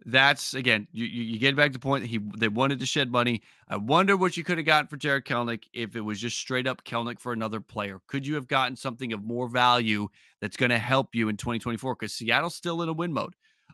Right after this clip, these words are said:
Um, let me put up a couple of, uh, super chats here. Ben Lowry, thank you. Uh, no Soto to the O's, sadly, but Sox are getting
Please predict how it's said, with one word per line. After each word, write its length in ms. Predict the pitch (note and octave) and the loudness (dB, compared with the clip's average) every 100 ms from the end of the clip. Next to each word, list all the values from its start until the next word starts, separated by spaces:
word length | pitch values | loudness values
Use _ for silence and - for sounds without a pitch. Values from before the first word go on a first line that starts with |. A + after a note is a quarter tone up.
| - | 4
Um, 340 | C#3 C#3+ C#3 G2+ | 8 8 4 0
let 160 | C#3 | 2
me 80 | F#3 | 2
put 180 | - G3 | 2 2
up 80 | E3 | 0
a 60 | |
couple 340 | - F3+ F3+ E3 | -2 0 2 0
of, 120 | E3 | 0
uh, 180 | D#3 D3 | 2 4
super 240 | C3+ E3 D#3+ | 2 -2 0
chats 320 | F3+ E3 - | 2 2 2
here. 140 | F3 | 0
Ben 300 | B2 D#3+ D#3+ | 2 0 0
Lowry, 680 | G2 C#3+ D3+ E3 E3 E3 D#3+ _ _ _ | -2 4 6 6 2 -2 -6 _ _ _
thank 320 | - E3 E3 F3 | 4 4 4 2
you. 220 | E3 E3 _ _ _ | 0 -2 _ _ _
Uh, 300 | B2+ C3+ C#3 | 8 8 8
no 220 | C#3 D#3+ F3 | 6 4 4
Soto 420 | - F#3 F3+ F3 | 2 2 4 2
to 140 | E3+ | -2
the 160 | D#3 D3+ | -4 0
O's, 300 | E3 E3+ D#3+ | 0 0 0
sadly, 320 | E3+ E3 E3 | 2 2 2
but 120 | B2+ | -4
Sox 480 | A2 - F3 F3 - | -6 2 6 6 2
are 180 | - C#3+ | -4 -4
getting 580 | B2+ C#3+ D#3 D#3+ D3+ C#3 | -2 0 2 2 0 -2